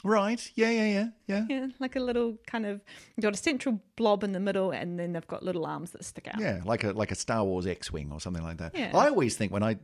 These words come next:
Speaker 1: when I see pictures of them, they kinda look like little spidery things, like robot spiders, but maybe that's just me having lived in Australia <laughs>
Speaker 2: Yeah.
Speaker 1: for a long time.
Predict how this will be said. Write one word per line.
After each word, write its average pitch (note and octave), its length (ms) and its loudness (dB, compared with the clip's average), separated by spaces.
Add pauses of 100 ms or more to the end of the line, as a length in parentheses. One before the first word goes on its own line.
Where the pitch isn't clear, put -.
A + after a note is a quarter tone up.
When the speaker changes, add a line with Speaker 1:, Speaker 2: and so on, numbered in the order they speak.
Speaker 1:
when G2 120 -2
I F#2+ 60 -2
see G2 160 -8
pictures F#2+ 260 -8
of E2 80 -6
them, G2 120 -6
they A2 100 -4
kinda D3 360 -4
look B2 140 -6
like G2+ 140 -6
little G#2 180 -4
spidery F#2+ 680 -4
things, D2 340 -14
like G2 140 -8
robot G2 420 -2 (300)
spiders, E2+ 580 -6
but E2 140 -12
maybe F2 240 -8
that's D#2 240 -10
just - 180 -10
me D#2+ 140 -8
having D#2+ 260 -10
lived E2+ 200 -10
in E2+ 100 -6
Australia - 280 -2
<laughs> - 140 4
Speaker 2:
Yeah. - 100 2
Speaker 1:
for F#3+ 200 2
a - 20 -2
long - 160 -2
time. G#2+ 260 -2